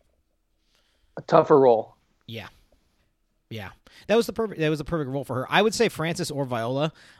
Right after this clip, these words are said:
Speaker 2: Honestly, I think Frances at plus three fifty, that value's just good right there. If we're going for value, that's the bet.
Speaker 1: Maybe
Speaker 2: Because
Speaker 1: just go, "Hey, a little taste of Viola, little taste of Frances," and just fade Carrie.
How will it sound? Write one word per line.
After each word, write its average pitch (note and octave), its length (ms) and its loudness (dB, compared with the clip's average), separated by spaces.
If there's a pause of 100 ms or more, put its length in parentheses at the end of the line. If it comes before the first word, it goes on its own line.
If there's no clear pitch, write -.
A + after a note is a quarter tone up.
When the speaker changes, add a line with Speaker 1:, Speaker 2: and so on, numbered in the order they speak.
Speaker 2:
Honestly, A#3 400 0
I - 40 -2
think A#3+ 140 -2
Frances G3 420 -6
at - 80 -8
plus E3 240 -4
three C#3 180 -6
fifty, D#3+ 380 -6
that E3 180 -6
value's D#3 320 -6
just - 200 -8
good A#2+ 180 -6
right G2 180 -10
there. G#2+ 260 -12 (340)
If A2 140 -8
we're G3 80 2
going G#3 200 -2
for C#3 100 -6
value, D#3 440 -4 (380)
that's - 220 -10
the - 60 -18
bet. G2+ 240 -12 (960)
Speaker 1:
Maybe C3 140 2
Speaker 2:
Because D3 140 4
Speaker 1:
just D#3 200 0
go, C#3+ 340 8
"Hey, C#3+ 240 6
a A#2+ 80 -2
little D3 280 4
taste E3+ 360 2
of E3+ 80 0
Viola, F3+ 520 2
little D#3 320 2
taste F3 300 2
of E3+ 80 -2
Frances," F#3 520 2
and D3 140 -6
just C3 280 -4
fade B2+ 280 6
Carrie. B2+ 400 4